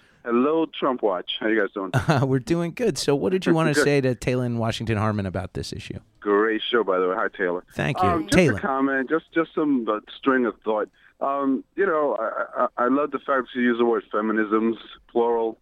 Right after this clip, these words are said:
Speaker 1: Laura F. Um, and also the fact that I, I think you need a multi- multi-pronged approach to the issues we're having nowadays. I mean, I think a lot of us, males, females, we're encountering the same, I'm Hispanic, by the way. We, we do encounter the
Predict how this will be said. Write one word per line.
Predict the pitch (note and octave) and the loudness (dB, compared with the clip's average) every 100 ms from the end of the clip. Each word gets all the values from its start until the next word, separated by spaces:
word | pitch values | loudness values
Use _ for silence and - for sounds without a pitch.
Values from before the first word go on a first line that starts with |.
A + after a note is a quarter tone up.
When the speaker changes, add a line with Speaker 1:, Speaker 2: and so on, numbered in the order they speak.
| _ | _
Speaker 1:
Laura | F2+ G2 G#2+ G2 - | -4 -2 0 -2 -2
F. | A2+ - _ _ _ _ _ | -4 -4 _ _ _ _ _
Um, | - A2+ A2+ A2 A2 | -4 -2 0 0 0
and | A2 B2+ | 0 0
also | D#3 - D3 C#3 | -2 -2 -2 0
the | A2+ - - | -4 -8 -4
fact | C3 C3+ - | -2 0 0
that | A#2 - | -2 0
I, | F#2 A2 | -2 -2
I | D#3+ | 0
think | D#4+ D#4 | 0 2
you | C4+ | 2
need | D4 A3+ | 2 2
a | |
multi- | D#3+ D#3 D#3 C#3+ - _ _ - | 2 0 -2 -4 -6 _ _ -6
multi-pronged | C#3+ C#3 B2+ | -2 0 -2
approach | - - B2+ B2+ - - | -4 0 2 0 -2 -2
to | A#2 G#2 | 0 4
the | G2+ | 4
issues | A#2+ B2 A2+ G2+ | 4 2 2 4
we're | G2+ | 4
having | G#2 G2 | 2 0
nowadays. | G2+ G2+ G2 G2 F#2+ - - - - | 0 0 -2 -4 -4 -12 -20 -10 -2
I | A#2+ | 0
mean, | C3 B2 A2 - _ _ _ | 2 0 -2 -4 _ _ _
I | A#2 B2+ - | -4 -2 0
think | F3+ F3+ - | 0 0 -2
a | B2+ | 0
lot | B2+ C3 C#3+ | 2 2 -2
of | C#3 | 0
us, | C#3 C#3 - _ _ | 0 -2 -8 _ _
males, | A2+ B2 B2+ B2 - | -2 0 0 -2 -2
females, | B2+ B2 B2 A2 | 0 0 -2 -2
we're | A2+ | -2
encountering | G#2 C3+ B2 B2 A#2+ A2 | -2 -2 -2 0 0 0
the | G2+ | -2
same, | A#2 | -2
I'm | G#2+ A#2+ | -2 -2
Hispanic, | A#2+ - A2+ G#2 F#2+ | -4 -2 -2 -2 -2
by | F#2 | -2
the | F2+ | -2
way. | F#2+ - - - | -4 -10 -20 -6
We, | - B2 B2+ | 0 2 2
we | C3 | 2
do | D3 D#3 | 2 0
encounter | C3 - C3 A#2+ | 0 -2 -2 0
the | A2 | 0